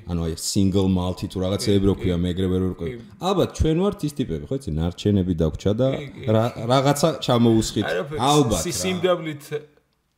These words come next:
Speaker 2: მოიპოვეს სიმაღლე და სიგლახაკით სიმდიდრე, ასე რომ
Speaker 1: ჩამოსხმელებო, მაგ-, აი ამ სიტყვას მოусმინე და პირველი გამოუშვით ხოლმე, ხო ხდები? ეს მესამე და გამოხარშული ჭურჭლიდან გადმოსხული რაღაცები ვაფშე არ გვინდა,
Speaker 2: მოდი,
Speaker 1: რა.
Speaker 2: სინდის ერთ კაცს გაუმარჯოს,
Speaker 1: მოდი,
Speaker 2: რა.
Speaker 1: ძმაო, ყველა საქმეში,
Speaker 2: შენ
Speaker 1: ყველა
Speaker 2: გაგიმარჯოს,
Speaker 1: მიმართულება,
Speaker 2: ძმაო.
Speaker 1: შენ გაგიმარჯოს, შემოძმაო,
Speaker 2: ეს
Speaker 1: შენ
Speaker 2: სინდის
Speaker 1: გაგიმარჯოს.
Speaker 2: გაუმარჯოს ქვეყანას.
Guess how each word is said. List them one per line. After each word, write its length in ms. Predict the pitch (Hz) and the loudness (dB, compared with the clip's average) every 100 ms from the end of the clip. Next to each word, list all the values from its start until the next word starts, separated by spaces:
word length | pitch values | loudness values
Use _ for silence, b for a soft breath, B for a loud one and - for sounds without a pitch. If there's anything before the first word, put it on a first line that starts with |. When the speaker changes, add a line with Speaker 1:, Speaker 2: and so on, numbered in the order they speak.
| _ _ _ | _ _ _
Speaker 2:
მოიპოვეს 500 | 131 156 151 123 110 - | -10 -10 -8 -8 -8 -10
სიმაღლე 560 | 175 180 123 110 107 | -8 -8 -10 -12 -14
და 100 | 107 | -16
სიგლახაკით 720 | - 139 135 135 - - 143 | -18 -18 -16 -16 -16 -18 -18
სიმდიდრე, 540 | - 123 117 107 113 120 | -18 -16 -16 -16 -16 -16
ასე 240 | 123 131 | -16 -16
რომ 100 | 117 - b b | -18 -20 b b
Speaker 1:
ჩამოსხმელებო, 720 | 123 117 123 - 123 104 90 | 2 4 4 6 4 4 4
მაგ-, 240 | 92 107 107 | 4 4 4
აი 140 | 117 | 4
ამ 100 | 117 | 4
სიტყვას 380 | 117 117 117 107 | 4 0 2 2
მოусმინე 500 | 107 104 101 101 101 | 4 2 2 0 2
და 120 | 110 110 | 2 2
პირველი 420 | 123 117 113 113 | 4 6 6 6
გამოუშვით 520 | 113 110 104 - 104 | 6 8 6 2 -2
ხოლმე, 260 | 95 85 87 | 0 0 0
ხო 160 | 92 | -2
ხდები? 380 | 92 135 104 95 | -2 2 2 2
ეს 80 | 92 | 2
მესამე 420 | 98 101 120 113 | 2 2 2 2
და 140 | 104 95 | 2 2
გამოხარშული 720 | 95 107 - 110 - 117 110 | 4 4 4 2 4 2 4
ჭურჭლიდან 500 | 120 107 120 117 104 | 2 2 2 4 4
გადმოსხული 560 | 107 107 117 - 110 | 4 4 2 2 -2
რაღაცები 440 | 104 107 139 127 104 | 0 0 4 4 4
ვაფშე 360 | 104 101 - | 2 2 2
არ 140 | 107 98 | 4 4
გვინდა, 200 | 85 80 | 0 -2
Speaker 2:
მოდი, 100 | 175 | -2
Speaker 1:
რა. 80 | 151 | -4
Speaker 2:
სინდის 360 | 85 92 160 151 | -8 -10 -10 -10
ერთ 160 | 139 | -12
კაცს 240 | - 123 - | -12 -14 -12
გაუმარჯოს, 560 | 123 110 104 101 - | -12 -12 -16 -18 -6
Speaker 1:
მოდი, 260 | 120 143 117 | 0 0 0
Speaker 2:
რა. 80 | 101 | -2
Speaker 1:
ძმაო, 260 | 95 90 | -6 -6
ყველა 320 | 90 127 127 127 | 0 6 8 8
საქმეში, 440 | 127 113 123 117 | 4 2 2 2
Speaker 2:
შენ 80 | 151 | 2
Speaker 1:
ყველა 240 | 143 127 | 2 2
Speaker 2:
გაგიმარჯოს, 160 | 135 123 | 2 0
Speaker 1:
მიმართულება, 560 | 117 110 - 104 90 87 | -2 -4 -4 -4 -4 -4
Speaker 2:
ძმაო. 120 | - | -2
Speaker 1:
შენ 160 | 120 117 | 0 2
გაგიმარჯოს, 560 | 110 95 80 73 76 | 0 -2 -8 -12 -16
შემოძმაო, 560 | - 85 85 85 95 107 | -16 -14 -14 -14 -10 -10
Speaker 2:
ეს 300 | 104 _ - | -12 _ -12
Speaker 1:
შენ 100 | 101 | -8
Speaker 2:
სინდის 160 | 98 98 | -6 -6
Speaker 1:
გაგიმარჯოს. 560 | 95 95 98 104 117 | -6 -6 -6 -6 -6
Speaker 2:
გაუმარჯოს 440 | 123 123 120 - - | -6 -12 -14 -16 -16
ქვეყანას. 520 | 117 113 110 101 | -14 -14 -18 -20